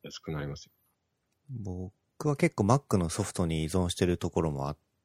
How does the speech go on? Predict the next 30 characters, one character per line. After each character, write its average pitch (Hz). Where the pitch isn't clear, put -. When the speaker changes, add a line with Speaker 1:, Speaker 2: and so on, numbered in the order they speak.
Speaker 2:
て。 69
Speaker 1:
な 85
る 73
ほ 73
ど。 69
Speaker 2:
こ -
の、 98
ポ -
ッ -
ド -
キ -
ャ 107
ス -
ト 82
の 73
編 80
集 85
ソ 87
フ -
ト 76
も、 64
Logic 92
Pro 92
X -
な 60
ん 60
で 62
す -
よ 65
ね。 85